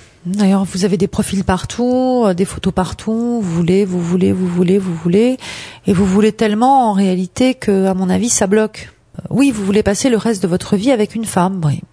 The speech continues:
Bah, vous savez, c'est le cas de beaucoup, beaucoup de célibataires, et des célibataires, Dieu sait s'il y en a, hein, en France et, et partout dans le monde.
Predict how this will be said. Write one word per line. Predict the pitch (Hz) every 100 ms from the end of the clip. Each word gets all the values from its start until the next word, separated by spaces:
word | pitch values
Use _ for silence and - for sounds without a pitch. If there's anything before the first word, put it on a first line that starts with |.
| _ -
Bah, | - -
vous | - 156
savez, | 170 185
c'est | - 190
le | 175
cas | - 226
de | 202
beaucoup, | 165 170 220 - 254
beaucoup | 196 185 -
de |
célibataires, | - 180 175 240 240 196
et | 175
des | 160 175
célibataires, | - 190 202 214 262
Dieu | 202 220
sait | 262
s'il | 240 208
y | 214
en | 233
a, |
hein, | 202 190
en | 196 175
France | - 240 -
et, | 185 175 170 -
et | 175
partout | 208 - -
dans | 208
le | 180
monde. | 165